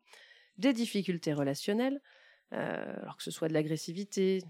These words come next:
la violence envers l'adulte, envers ses pairs, du collage un peu à l'autre sans se protéger, ou au contraire, euh, de l'abandonnisme. Tout ça, vous irez chercher ce que c'est, parce que sinon on va y passer des plombes.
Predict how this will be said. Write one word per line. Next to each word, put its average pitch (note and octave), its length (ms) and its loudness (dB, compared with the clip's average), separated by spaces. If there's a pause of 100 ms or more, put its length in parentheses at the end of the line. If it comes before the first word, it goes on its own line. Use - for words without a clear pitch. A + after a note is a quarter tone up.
(360)
la - 100 -8
violence E3 400 2
envers E3 200 2
l'adulte, F3 360 2
envers D3 220 0
ses A3 140 2
pairs, F3+ 260 2
du D#3+ 100 -4
collage F#3+ 720 4
un - 80 -8
peu F3 200 0
à F3 60 6
l'autre E3+ 280 2
sans E3+ 100 -2
se - 60 -8
protéger, G3+ 520 2
ou G3 60 6
au E3+ 80 4
contraire, F3 480 0
euh, D3+ 100 0 (520)
de F3+ 40 6
l'abandonnisme. G3 580 6
Tout - 160 -10
ça, A3 180 6
vous F#3 200 -2
irez E3 140 4
chercher F3 320 0
ce - 80 -8
que - 80 -4
c'est, G3 220 0
parce E3+ 100 -10
que E3+ 100 -8
sinon F3+ 260 0
on - 20 0
va E3 100 0
y D#3 60 -2
passer E3 260 -4
des D3+ 120 0
plombes. D4 280 -2